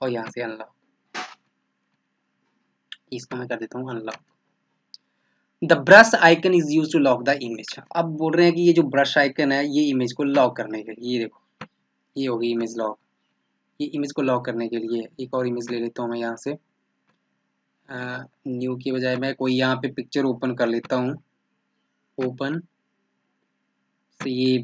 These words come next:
picture है, इसको मैं कर रहा हूँ यहाँ पे open, ठीक है।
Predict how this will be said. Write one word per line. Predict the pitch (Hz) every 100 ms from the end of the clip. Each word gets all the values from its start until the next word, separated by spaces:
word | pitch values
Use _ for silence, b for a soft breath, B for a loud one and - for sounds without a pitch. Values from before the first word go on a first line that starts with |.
| 127
picture | 127 - 139
है, | 127
इसको | 127 135
मैं | 131 123
कर | 120
रहा | 120
हूँ | 123
यहाँ | 120
पे | 120
open, | 120 120 139 156 _ _ _ _ _ _ _ -
ठीक | 180 175
है। | 190